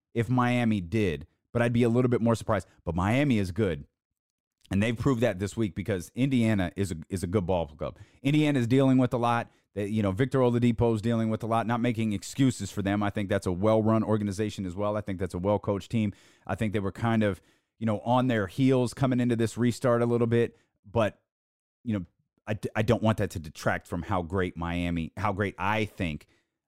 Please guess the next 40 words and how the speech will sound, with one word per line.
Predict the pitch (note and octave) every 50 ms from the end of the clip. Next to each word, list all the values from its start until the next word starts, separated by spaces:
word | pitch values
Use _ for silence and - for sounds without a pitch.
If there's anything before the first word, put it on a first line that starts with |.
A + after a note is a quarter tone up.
| _
uh, | - E2 E2 E2 E2 D2
Miami | E2 F2+ E2+ E2 E2+ E2+ F2 F2 E2+ F2 F2
is. | E2 - -
And | C#2 F#2 F2+ F2 F2+ F#2+
they, | A2+ C3 C#3 C3+ A#2+ -
I | F2 F#2 G#2
still | G2+ - - - - - - F#3 G#3 A3 A3 G#3
think, | - - G#3 A3 A3+ D#3 F#2+ - - - _ _ _ _ _ _ _ _
are | - B2+ C3
finding | A2 - - D3 D3+ E3 D#3+ D3 C#3 C3+
their | C3 D3+ E3+ E3
footing, | - - A2 G2 F2+ F2+ F#2 F2+ - _ _ _ _ _
uh, | - G#2 G#2+ F#2+
with | G#2+ A2+ G2+
Jimmy | A#2+ B2+ B2 A#2
Butler | G#2+ A#2+ B2+ E2+ G#2 G2 F2+
around. | F2+ E2 D#2 C#2+ - - _ _
But | - C3+ C3+
I | C3
love, | C3 C3+ D#3+ F3 E3+ C#3+ C3
if | B2+ -
you're | B2+ B2
listening | B2+ D#3 C#3+ - D3 C#3 B2
to | - C3
this | B2+ C3 -
on | - A2 G2+
Saturday, | - C#3 C3+ C3+ B2 A2+ A2
this | B2 C3 -
is, | B2 G#2+ A#2 A2+
we've | A#2+ A#2 B2 C3 B2 G#2+
just | G2 C#3 -
got | - D3 C3+
another | B2+ A2+ A#2 C3+ C#3 C3+ A#2+
day | A2 B2+ C3+ C#3+ C#3 B2
of, | G#2 F#2 E2 - _ _ _ _ _ _ -
you | A#2+
know, | A#2 A#2 A#2
of | G#2 A#2+ A#2 G2+
all-day | - A2+ B2 C3 C#3 C3+ C#3 C3+ C#3
basketball. | B2+ B2 A#2+ C3+ D#3 - - C3+ G#2 D#2+ C2+ C2+